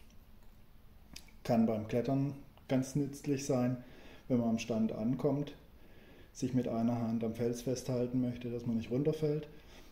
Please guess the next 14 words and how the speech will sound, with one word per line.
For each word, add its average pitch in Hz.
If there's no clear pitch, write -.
mit 123
dem 110
anderen 113
aber 110
erstmal 113
seinen 107
Stand 101
aufbauen 110
oder 113
sich 123
im 113
Stand 110
einhängen 107
möchte. 98